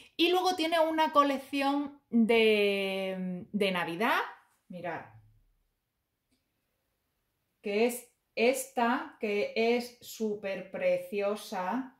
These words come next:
la colección de Navidad. Y bueno, pues que se acercan esas fechas. Así es que no digo nada. En el próximo vídeo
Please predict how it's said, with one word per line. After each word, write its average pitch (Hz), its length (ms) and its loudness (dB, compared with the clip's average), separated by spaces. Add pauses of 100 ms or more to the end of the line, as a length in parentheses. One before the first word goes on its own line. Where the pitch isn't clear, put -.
la 185 280 -6
colección 190 640 -4 (500)
de 208 760 4 (180)
Navidad. 202 1040 0 (1300)
Y 339 320 4
bueno, 233 420 4
pues 214 280 2
que 190 380 2
se 196 160 -4
acercan 226 520 2
esas 226 260 0
fechas. 285 580 0 (440)
Así 196 380 -2
es 220 120 -4
que 330 440 2
no 311 560 4
digo 349 460 2
nada. 180 520 -2 (280)
En 233 240 4
el 220 180 2
próximo 277 580 -2
vídeo 208 540 -2